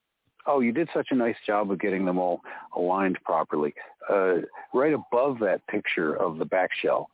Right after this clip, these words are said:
'cause everybody, these are all things, you just have to study them for a while, you know, and once you realize that there's something artificial there that we didn't bring, um, it makes a difference. But right above it, at number six, is a Watson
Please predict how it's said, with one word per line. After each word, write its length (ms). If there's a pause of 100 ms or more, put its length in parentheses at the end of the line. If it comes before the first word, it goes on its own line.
(580)
'cause 300 (340)
everybody, 520 (160)
these 220
are 100
all 140
things, 280
you 60
just 240
have 180
to 120 (160)
study 320
them 260
for 100
a 60
while, 380 (160)
you 100
know, 140
and 100
once 240
you 60
realize 500
that 160
there's 140
something 280
artificial 580
there 240
that 180 (720)
we 140
didn't 260
bring, 380 (500)
um, 560 (420)
it 160 (280)
makes 260
a 60
difference. 360 (380)
But 100
right 220
above 300
it, 80
at 180
number 300 (120)
six, 240 (120)
is 240
a 100
Watson 720